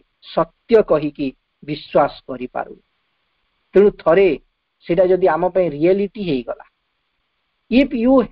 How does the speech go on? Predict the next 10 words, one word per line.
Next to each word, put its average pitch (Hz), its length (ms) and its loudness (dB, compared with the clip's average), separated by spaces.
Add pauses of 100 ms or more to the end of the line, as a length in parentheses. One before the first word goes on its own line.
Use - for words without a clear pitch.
(100)
have 208 260 2 (240)
had 220 340 2
it 247 200 -4
once, 190 460 0 (760)
ଥରେ 190 240 2
ଯଦି 220 240 0
ତାକୁ 208 260 0
ଆମେ 208 200 2
ଜାଣି 180 240 0
ପକେଇଲେ, 185 480 0